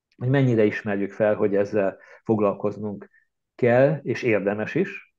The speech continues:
Tehát nem egy olyan kényszer, ami, amit úgy törvényileg ránk szabnak, hanem üzleti, józan érdekünk,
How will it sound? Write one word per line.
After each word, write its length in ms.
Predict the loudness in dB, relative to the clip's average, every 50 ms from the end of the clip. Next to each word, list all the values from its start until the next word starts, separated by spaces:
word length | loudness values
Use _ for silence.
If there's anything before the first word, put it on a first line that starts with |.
| _ _ _ _ _ _ _ _ -8
Tehát 180 | -8 -6 -2
nem 220 | -2 -2 -2 -2 -2 -2
egy 140 | 0 4
olyan 220 | 4 4 4 2 0
kényszer, 420 | 0 0 0 0 -2 -2 -2 0
ami, 280 | 0 0 0 -2 -4 -2
amit 320 | -4 -4 -6 -6 -8 -8
úgy 240 | -8 -10 -10 -10 -12 -20 -8 0
törvényileg 540 | 2 2 4 4 2 0 0 0 0 0 0
ránk 220 | -2 -4 -6 -8
szabnak, 300 | -8 -6 -4 -4 -4 -4
hanem 260 | -2 -2 -2 -2 0 2
üzleti, 800 | 2 2 4 4 4 2 2 2 2 4 4 4 4 2 -2 -14 _ _ _ _ _
józan 440 | 4 6 6 8 6 6 4 4 2
érdekünk, 800 | 4 4 4 4 4 2 -2 -2 -2 -6 -8 -8 -10 -12 -14